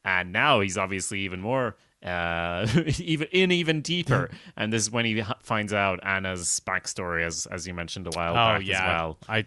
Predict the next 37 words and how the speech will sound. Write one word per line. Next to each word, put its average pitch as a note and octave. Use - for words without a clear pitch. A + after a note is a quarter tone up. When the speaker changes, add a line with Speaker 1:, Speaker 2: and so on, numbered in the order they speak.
Speaker 2:
I G#2
put -
that F#2
a F2
little F2
too -
early. E2
That's D#2+
right. E2+
It D#2
doesn't E2
come E2+
up D#2+
till F2
here. E2
Speaker 1:
Yeah. D#2
Speaker 2:
But A#2+
then E3
we F3
see, E3
Speaker 1:
Um, C3+
Speaker 2:
we C3+
also F3+
see C3+
that A#2
Casey's B2+
power D3+
is G2+
growing F#2+
because G#2+
he A2
kicks -
a C3+
f-, -
uh, A#2
truck -
tire A#2